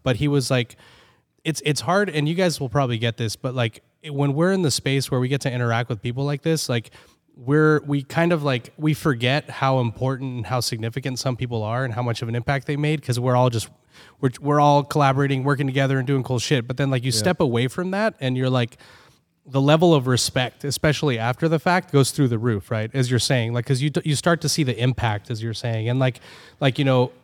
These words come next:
Speaker 1: he was the type of person that, like, um, had the time for a kid who was in freshman in high school. Like, and, and my wife actually, and I think <laughs> Lane, I, I might have told Lane about this, 'cause we used to do, like, signings and shit at our booth, and, like,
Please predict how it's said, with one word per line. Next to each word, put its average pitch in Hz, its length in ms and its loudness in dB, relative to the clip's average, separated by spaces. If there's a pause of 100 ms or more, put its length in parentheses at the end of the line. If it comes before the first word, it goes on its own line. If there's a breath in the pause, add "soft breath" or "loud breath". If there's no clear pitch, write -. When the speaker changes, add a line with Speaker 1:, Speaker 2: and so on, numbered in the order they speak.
(140)
Speaker 1:
he - 240 -2
was 160 140 4
the 147 80 0
type 147 180 2
of 131 80 -2
person 135 360 2
that, 127 180 -2
like, 120 320 -2 (500 soft breath)
um, 113 520 2 (580)
had 175 240 6
the 165 80 4
time 123 320 2
for 120 180 -2
a 113 60 0
kid 120 300 2
who 127 120 2
was 123 200 0
in 123 80 -2
freshman 131 400 -2
in 120 80 0
high 120 160 0
school. 120 240 -2
Like, 123 180 -2
and, 143 200 0
and 139 140 0
my 135 140 2
wife 151 280 2
actually, 135 420 0
and 120 80 -2
I - 20 0
think 127 220 -4
<laughs> 120 120 0
Lane, 175 120 2 (180)
I, 135 240 2
I 139 120 0
might 135 100 4
have 123 100 0
told 120 180 2
Lane 131 140 2
about 117 220 0
this, 120 160 -2 (360 loud breath)
'cause 123 140 4
we 139 120 2
used 135 140 0
to 135 60 0
do, 127 160 2
like, 117 220 0
signings 117 420 -4
and 117 100 -4
shit 123 200 0
at 117 40 -2
our 113 140 0
booth, 120 300 0
and, 127 200 0
like, 120 240 0